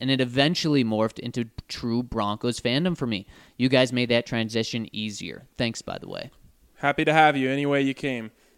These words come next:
Speaker 2: Uh, I have to say, every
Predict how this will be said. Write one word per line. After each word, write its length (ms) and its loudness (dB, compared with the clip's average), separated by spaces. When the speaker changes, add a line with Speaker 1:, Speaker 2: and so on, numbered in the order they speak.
Speaker 2:
Uh, 360 0
I 100 0
have 140 2
to 100 -12
say, 400 -2
every 640 0